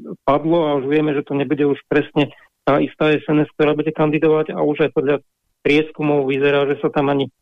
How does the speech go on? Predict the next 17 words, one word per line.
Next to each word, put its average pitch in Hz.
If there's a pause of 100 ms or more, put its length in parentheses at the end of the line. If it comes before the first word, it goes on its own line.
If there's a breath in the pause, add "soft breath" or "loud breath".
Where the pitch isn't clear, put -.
(240)
nedostane, 160
aj 160
keď 151
vieme, 139
že 127
prieskumy 143
treba 139
brať 139
s 156
rezervou, 147 (320 loud breath)
ale 147 (400)
toto 175
je 208
možno 170
aj 156
taká 160
moja, 156